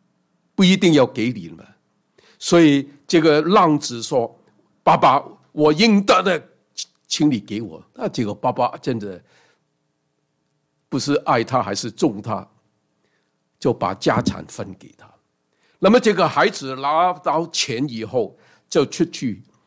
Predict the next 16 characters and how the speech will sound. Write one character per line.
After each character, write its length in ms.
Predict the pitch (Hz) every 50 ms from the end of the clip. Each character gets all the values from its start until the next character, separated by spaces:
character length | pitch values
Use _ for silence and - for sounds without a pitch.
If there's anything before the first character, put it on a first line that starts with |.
| _ _ _
花 400 | - - - 160 156 156 156 151
天 520 | - - 160 147 143 147 151 147 156 175 _ _ _ _ _ _ _ _ _ _ _ _ _ _ _ _ _ _ _ -
浪， 500 | - 220 190 170 147 151 - - _ _ _ _
耗 400 | - - 226 185 151 135 120 120 -
尽 300 | - 233 220 156 131 113 131 -
一 100 | 247 196
切， 380 | 190 - - - 165 113 - - _ _ _ _ _ _ _ _ _ _ _ _ _ _ _ _ _ _ _ _ _ _ _ _ _ _ _ _ _ _ _ _ _ _ _ _ _ _ _ _ _ _ _ _ _ _ _ _ _ _ _ _ _ -
有 260 | 175 170 - 147 139
钱 320 | 139 - - - 131 131
的 80 | 151 156
时 140 | 143 - 120
候 60 | 107
就 120 | 98 -
有 160 | 104 95 98 101
朋 260 | - - 101 104 117
友， 180 | 101 73 69